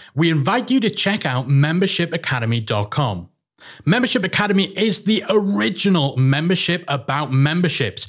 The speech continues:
and it's the essential resource for anyone at any stage of starting, growing, and running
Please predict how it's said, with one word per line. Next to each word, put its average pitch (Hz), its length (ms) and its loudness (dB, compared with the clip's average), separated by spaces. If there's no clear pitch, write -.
and 208 160 0
it's 208 220 0
the 190 260 2
essential 233 800 0
resource 120 580 0
for - 320 -2
anyone 196 520 2
at 143 240 -4
any 220 260 2
stage 123 560 -2
of 127 120 -2
starting, 208 680 0
growing, 143 420 2
and 143 340 0
running 131 380 -2